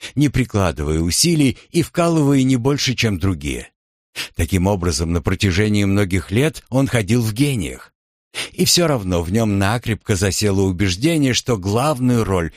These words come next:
в его жизни играл этот чертов рост. «Стань тем, кто ты есть», писал Ницше. Наверняка он был выше Симона, потому что, когда постоянно подкладываешь подпяточники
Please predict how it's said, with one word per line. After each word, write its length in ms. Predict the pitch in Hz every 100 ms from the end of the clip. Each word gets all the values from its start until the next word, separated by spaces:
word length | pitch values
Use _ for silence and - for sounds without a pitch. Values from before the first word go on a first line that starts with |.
| _
в 100 | 95
его 320 | 78 87 82
жизни 520 | 80 90 73 - - - _ _ _
играл 580 | 147 107 113 131 127 110 -
этот 300 | 117 117 104
чертов 580 | - - 127 - 113 -
рост. 460 | 101 78 - - _ _ _ _ _ _ _ - -
«Стань 560 | - - 110 147 127 - _
тем, 320 | - 120 151
кто 260 | - - 92
ты 160 | - 123
есть», 520 | 113 147 - - - _ _
писал 380 | 110 - 80 82
Ницше. 500 | 95 85 - - - _ _ _ _ _ _ - -
Наверняка 640 | 95 104 98 107 104 98 90
он 160 | 90
был 200 | 82 87
выше 320 | 85 98 - 90
Симона, 560 | - 82 80 78 78 - -
потому 300 | 127 135 143
что, 300 | 139 - 123
когда 400 | 104 147 104 123
постоянно 680 | 120 113 - 113 123 120 107
подкладываешь 880 | 113 107 - 123 113 98 98 95 -
подпяточники 1000 | 110 - 131 123 87 - 85 80 82